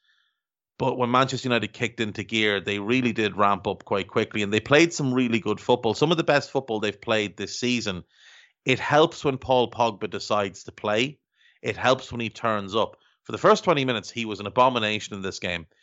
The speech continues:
Giving the ball away, didn't look all that bothered. Plays that pass for Martial, and then all of a sudden,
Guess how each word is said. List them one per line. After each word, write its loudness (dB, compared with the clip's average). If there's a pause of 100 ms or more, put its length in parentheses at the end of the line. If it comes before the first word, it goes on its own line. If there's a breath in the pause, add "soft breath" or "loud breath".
(300 soft breath)
Giving 4
the 2
ball 4
away, 6
didn't -2
look -2
all 2
that 0
bothered. 6 (460 soft breath)
Plays 0
that -2
pass 0
for -8
Martial, -2
and -8
then -2
all 2
of -6
a -8
sudden, -4